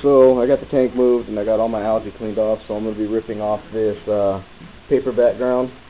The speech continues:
and wiping down the back of the tank, and then I'm gonna start painting it. Um, what I didn't mention before is the way I'm gonna paint this one this time is I'm going to, uh, be using a roller, um, just to see,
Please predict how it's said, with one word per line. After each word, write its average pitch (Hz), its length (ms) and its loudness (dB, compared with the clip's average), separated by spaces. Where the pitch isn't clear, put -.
and 101 500 -6
wiping 113 320 -2
down 110 320 -6
the 98 60 -10
back 107 200 -4
of 104 60 -12
the 101 80 -8
tank, 107 320 -10
and 98 100 -8
then 98 160 -6
I'm 98 100 -8
gonna 98 200 -8
start 101 220 -6
painting 113 280 -6
it. 92 60 -12
Um, 117 360 -2
what 110 100 0
I 135 60 2
didn't 151 200 0
mention 139 300 -2
before 135 420 0
is 110 300 0
the 120 60 -10
way 123 200 0
I'm 127 120 -2
gonna 120 120 -2
paint 123 320 -8
this 117 180 -6
one 113 120 -6
this 117 180 -4
time 104 240 -6
is 98 100 -10
I'm 104 160 -6
going 110 280 -2
to, 113 320 -4
uh, 95 160 -4
be 98 100 -6
using 110 320 -4
a 95 40 -6
roller, 104 420 0
um, 90 560 -6
just 127 140 -14
to 123 80 -18
see, 123 360 -2